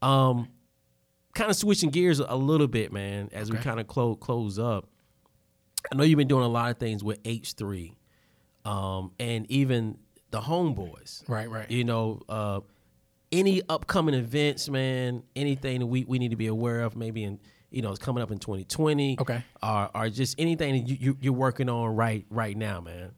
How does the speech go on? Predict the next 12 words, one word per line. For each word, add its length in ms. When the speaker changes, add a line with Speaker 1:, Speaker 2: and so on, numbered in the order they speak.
Speaker 2:
Okay. 160
Hey, 100
look, 240
man, 340
y'all 140
about 160
to 60
get 120
some 240
real 380
exclusive 680
information. 580